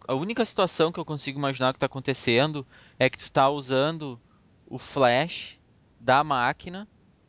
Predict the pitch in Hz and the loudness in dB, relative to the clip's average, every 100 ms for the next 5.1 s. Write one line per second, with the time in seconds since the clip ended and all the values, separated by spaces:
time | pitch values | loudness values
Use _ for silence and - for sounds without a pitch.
0 | _ _ _ - 135 135 139 147 - 151 | _ _ _ -12 -10 -2 0 0 -6 -10
1 | 135 139 147 151 147 - 147 143 - - | -4 -4 -4 -10 -14 -4 -2 -2 -4 -12
2 | 151 - - 139 127 117 107 - _ _ | -14 -10 0 4 4 2 -6 -20 _ _
3 | _ _ _ _ _ _ _ - 147 - | _ _ _ _ _ _ _ -18 -14 -4
4 | 151 151 156 185 180 170 135 113 117 - | -4 -4 -6 -8 -8 -4 -2 -2 -4 -14